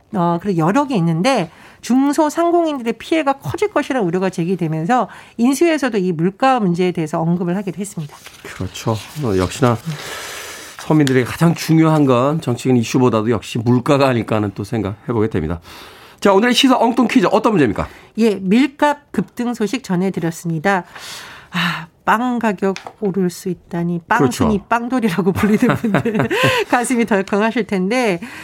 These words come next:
Speaker 1: 사실 이 빵 한 조각을 훔쳐서 징역에 살았던 인물도 있습니다. 장발장이죠.
Speaker 2: 그렇죠.
Speaker 1: 굶주린 조카를 위해 빵을 훔친 장발장의 일대기와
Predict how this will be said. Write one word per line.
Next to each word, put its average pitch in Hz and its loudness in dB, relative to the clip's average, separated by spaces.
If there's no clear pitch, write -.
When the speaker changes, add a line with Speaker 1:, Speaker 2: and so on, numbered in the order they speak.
Speaker 1:
사실 311 0
이 233 0
빵 349 0
한 415 2
조각을 370 4
훔쳐서 294 0
징역에 311 2
살았던 226 0
인물도 165 0
있습니다. 160 -4
장발장이죠. 185 0
Speaker 2:
그렇죠. 98 0
Speaker 1:
굶주린 330 2
조카를 262 0
위해 226 2
빵을 330 0
훔친 262 -2
장발장의 226 0
일대기와 202 0